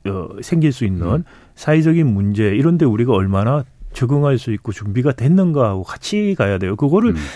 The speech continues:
Speaker 1: 단지 경제적으로 돈 아낀다는 거 하나만 보고 할 수 있는 정책이 아니다라는 거죠. 그래서
Speaker 2: 음.
Speaker 1: 그런 생각이 없이 그렇게 정말 아직까지 육십 년대 같은 분,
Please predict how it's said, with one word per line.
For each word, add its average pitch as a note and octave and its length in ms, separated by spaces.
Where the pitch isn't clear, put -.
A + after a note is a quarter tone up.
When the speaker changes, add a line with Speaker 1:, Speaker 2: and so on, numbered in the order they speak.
Speaker 1:
단지 E3 480
경제적으로 F#3+ 600
돈 A2 240
아낀다는 F3+ 540
거 D3 60
하나만 F#3+ 420
보고 A#2+ 260
할 E3 180
수 C#3 120
있는 A2+ 300
정책이 B2 480
아니다라는 G2+ 1400
거죠. E2+ 400
그래서 A#2 260
Speaker 2:
음. F#2+ 60
Speaker 1:
그런 G3 640
생각이 F#3 400
없이 A2 880
그렇게 D#3 540
정말 D3+ 400
아직까지 E3+ 600
육십 C3 280
년대 E3+ 400
같은 B2 540
분, C3 300